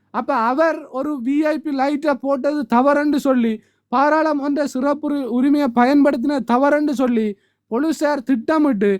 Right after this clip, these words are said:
இந்த சந்திரசேகரால ஏவப்பட்டு செய்த இந்த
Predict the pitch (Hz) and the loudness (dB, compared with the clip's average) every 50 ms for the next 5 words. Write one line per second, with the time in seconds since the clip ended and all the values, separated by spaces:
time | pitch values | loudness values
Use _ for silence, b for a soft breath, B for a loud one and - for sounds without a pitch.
0 | b b b b - - - 240 254 285 294 311 285 277 240 277 277 277 277 277 | b b b b -10 -6 -4 -2 -2 -2 0 -2 -2 -2 -2 -4 -4 -4 -4 -4
1 | 269 262 254 233 220 233 262 285 311 311 285 254 262 285 226 214 185 180 - _ | -4 -4 -4 -4 -2 0 0 0 0 -2 -2 -4 -6 -10 -10 -8 -10 -12 -14 _
2 | _ _ _ _ _ - - 233 240 285 311 311 302 320 311 302 285 247 - 226 | _ _ _ _ _ -14 -10 -8 -6 -4 -4 -2 -2 0 0 0 -2 -2 -2 -2
3 | 247 302 330 339 | 0 0 2 2